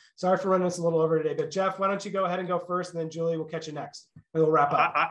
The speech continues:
Speaker 2: I was only gonna say, this is actually something important for people. My dad, uh, had started a business with his best friend, and I think they had different profiles on that tolerance.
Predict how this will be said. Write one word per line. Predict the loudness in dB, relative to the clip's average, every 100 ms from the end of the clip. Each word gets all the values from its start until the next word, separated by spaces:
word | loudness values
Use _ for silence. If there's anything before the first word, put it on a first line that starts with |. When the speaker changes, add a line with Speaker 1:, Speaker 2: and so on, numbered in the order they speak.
| 4
Speaker 2:
I |
was | 4 4
only | 4
gonna | 4 2
say, | 2 2 2 0
this | -2 0
is | 0
actually | 2 2 -2 -4
something | -4 -6 -4
important | -6 -4 -4 -4
for | -8
people. | -6 -2 0
My | 0 0
dad, | 2 2 2 0 _ _
uh, | -4 -2 -2 -2 -4 -6 -10 _
had | -4 -4 -2
started | 0 0 -2
a |
business | -2 -4 -4 -10
with | -10
his | -8
best | -2 -2 -2
friend, | -4 -4 -4 -10 -18 _ _ _ _ _ _ -6
and | -2 -2 -2 -6 -6
I | -6
think | -4 -4
they | 0 0
had | 0 -4 -4
different | -10 -8 -8 -8 -2
profiles | -2 0 -2 -2 -6 -10 -8
on | -8
that | -8 -2
tolerance. | 2 2 2 -2 -10 -16 -18